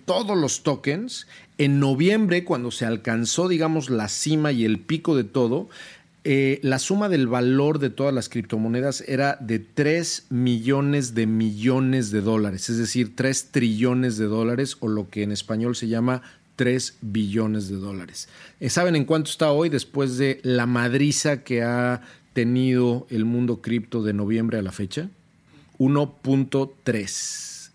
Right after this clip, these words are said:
trillones. Es decir, bajó de tres trillones en noviembre a uno punto tres trillones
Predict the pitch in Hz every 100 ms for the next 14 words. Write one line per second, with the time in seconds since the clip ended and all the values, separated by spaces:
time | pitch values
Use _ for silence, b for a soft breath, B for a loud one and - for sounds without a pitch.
0 | _ _ 113 104 104 95 87 85 - -
1 | 110 113 123 107 - B B B 107 127
2 | - 170 160 131 - 175 214 208 - 196
3 | 170 185 196 196 185 160 151 180 185 233
4 | 294 294 _ _ 131 131 - 180 175 180
5 | 180 147 151 156 151 139 135 139 135 -
6 | 120 139 160 175 175